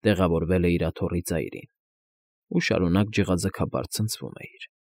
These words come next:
առանց որևէ առիթի վեր է իր թռչում։ Մերթ բարկացած է իր լինում, մերթ էլ երեսը չակարի պես քաղցր արտահայտություն էր ստանում։ Նույնիսկ կարմրում է իր։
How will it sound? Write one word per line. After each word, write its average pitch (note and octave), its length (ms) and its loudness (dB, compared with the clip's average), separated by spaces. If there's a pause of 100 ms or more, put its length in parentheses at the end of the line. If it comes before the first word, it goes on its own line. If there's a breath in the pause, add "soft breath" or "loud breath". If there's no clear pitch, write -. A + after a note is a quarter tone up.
(540)
առանց E3+ 280 2
որևէ C3+ 320 2
առիթի G#2+ 360 2
վեր D3 200 0
է D#2 60 -2
իր - 160 -8
թռչում։ - 420 -14 (1040)
Մերթ C#3+ 220 -2
բարկացած - 580 -2
է B2 100 -2
իր C#3+ 160 -2
լինում, D3+ 300 0 (600)
մերթ - 260 -2
էլ G#2+ 120 4
երեսը F2+ 360 2
չակարի E2+ 500 -2
պես - 180 -4
քաղցր E2 440 -4
արտահայտություն G#2+ 680 -4
էր - 80 -6
ստանում։ - 340 -14 (1120)
Նույնիսկ F2 440 2
կարմրում F#2+ 540 0
է - 100 -8
իր։ - 200 -10